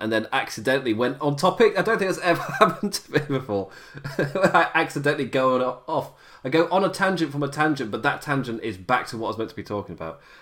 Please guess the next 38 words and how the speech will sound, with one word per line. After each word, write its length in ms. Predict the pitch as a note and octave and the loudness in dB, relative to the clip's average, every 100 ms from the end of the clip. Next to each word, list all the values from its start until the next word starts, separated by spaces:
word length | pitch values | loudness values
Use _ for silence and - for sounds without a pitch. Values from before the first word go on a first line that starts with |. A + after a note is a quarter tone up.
| - | -4
Uh, 180 | F2+ E2+ | -2 0
um, 280 | G#2 F#2+ - _ | 0 -2 -6 _
am 60 | A#2+ | 4
I 80 | C#3 | 4
becoming 420 | C#3 - A2+ D3+ | 4 -6 0 0
professional? 520 | C3+ B2+ A#2+ - C4 | -2 -2 -2 -2 -4
<laughs> 540 | - - - G3+ G#3 G3+ | -4 -8 -6 -2 -2 0
What's 240 | G#3 C3+ | 0 0
happening? 260 | C3 F#2+ F2+ - - - - | -2 -6 -12 -16 -20 -20 -2
Uh, 160 | B2 - - _ _ | -2 -2 -14 _ _
and, 340 | E3 D#3+ D3 C#3+ | 4 6 6 6
uh, 240 | C#3 C#3+ | 6 6
also, 300 | G3 F#3 F#3 | 4 4 4
before 320 | D#3+ D#3 F3 E3+ | 4 4 6 6
the 80 | |
match 160 | D3 C#3 | 4 2
started, 460 | - C3+ B2+ A2 - _ _ _ | 6 6 8 4 -2 _ _ _
we 80 | C3+ | -4
saw 180 | C#3 C3 | 0 2
Candice 300 | D3 B2+ A#2+ | 2 0 0
LeRae 300 | B2+ B2 A#2 | 2 2 2
attacking 400 | - B2 - G#2+ | 0 -4 -4 -6
Tegan 340 | A#2 A2+ B2 | -2 0 4
Nox 220 | G3+ - | 4 4
backstage, 640 | - G#2+ - G#2 F#2 F2 - - - - | -2 -6 -2 -2 -2 -4 -10 -16 -18 -6
taking 360 | B2 A2+ A2 | 0 0 0
her 120 | G#2+ A2 | -2 -4
former 360 | - B2 A2 | 0 0 0
friend 280 | G2+ A2+ G#2+ - | 0 0 0 0
out 160 | A#2+ | -2
of 60 | G#2+ | 0
the 60 | |
match 240 | G#2+ A2 G#2+ | 0 -2 -2
as 140 | A2+ - | -6 -4
she's 160 | A2 | -8
clutching 380 | - D3+ D3+ B2 | -2 -2 -2 -4
her 180 | G#2 A2 | 0 2
knee, 440 | A2 B2 A#2 A2 | 4 4 4 2